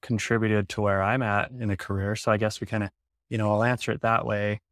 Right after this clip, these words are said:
just because I think that's the most immediately obvious. Then we can kinda take a step back and look at it outside of a career. So for me, like, I always felt comfortable with the unknown. And that's, and, and what I tell other people is, like, date your jobs, date your careers,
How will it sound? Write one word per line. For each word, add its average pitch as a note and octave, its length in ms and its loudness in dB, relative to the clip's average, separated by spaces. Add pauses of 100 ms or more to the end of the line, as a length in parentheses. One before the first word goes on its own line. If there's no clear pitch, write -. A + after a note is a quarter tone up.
(160)
just - 220 -4
because G#2 220 -4
I G#2 60 -2
think G#2+ 140 0
that's G2+ 140 -4
the G#2 60 -4
most G2+ 240 -6
immediately G#2 300 -2
obvious. G2+ 380 -2
Then G#2 140 -2
we G2 80 -2
can F#2+ 60 -4
kinda G2 200 -4
take G2+ 180 -6
a - 40 -12
step - 240 -2
back G2+ 260 -2
and G2+ 100 -4
look G2 180 -6
at G2+ 100 0
it G2+ 100 0
outside G#2 320 -4
of G2 60 -4
a F#2+ 60 -4
career. G#2 300 -2 (380)
So B2 180 2
for B2+ 140 -2
me, D3+ 220 4
like, A#2+ 200 2
I B2 140 4
always B2+ 220 0
felt A2 220 0
comfortable G#2+ 440 0
with G2 140 -2
the G2+ 100 0
unknown. F#2+ 460 0
And F#2+ 100 -2
that's, G2+ 220 -4
and, B2 260 -4
and A2 160 -4
what A#2 100 2
I A2 40 0
tell A#2 160 -2
other G2+ 100 0
people G#2 280 -2
is, G2 180 -2 (400)
like, A2+ 100 -4 (180)
date A2+ 400 4
your G#2 120 0
jobs, F#2+ 500 2
date G#2+ 220 -2
your G#2+ 120 0
careers, G2 760 0